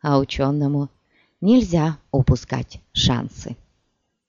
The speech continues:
«А может, попытаться по-другому?» подумала она,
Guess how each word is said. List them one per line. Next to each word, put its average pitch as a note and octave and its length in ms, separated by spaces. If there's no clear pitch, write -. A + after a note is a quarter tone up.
«А G#3+ 80
может, A3 320
попытаться G#3 580
по-другому?» G3 800
подумала D#3+ 540
она, F#3 320